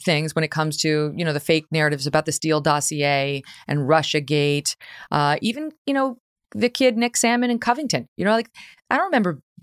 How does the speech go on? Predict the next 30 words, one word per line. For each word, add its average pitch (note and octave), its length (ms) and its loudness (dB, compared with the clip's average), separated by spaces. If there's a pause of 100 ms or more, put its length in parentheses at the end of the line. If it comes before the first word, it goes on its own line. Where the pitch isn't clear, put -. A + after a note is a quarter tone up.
(140)
big, G3+ 180 4
long, E3+ 520 2
you G3+ 120 -4
know, D4 140 0
"I'm, B3 140 0
we're A3 220 0
really C4 260 0
deeply A#3 300 0
sorry." F#3+ 500 2
Like, G#3 160 2
they D4 100 2
don't E4+ 200 0
do D#4 180 2
that. C3 220 2
They F3+ 100 0
just G#3 180 -4
move G#3+ 180 4
on G3+ 180 2
and F#3 80 -4
hope F#3+ 140 -4
they G3+ 100 0
don't F#3+ 180 -2
get - 140 -2
sued. D#3+ 460 -2 (580)
And F3+ 120 4
in F3+ 80 2
that F#3+ 160 2
case, D3 260 0
they C#3+ 160 0
did. B2+ 300 0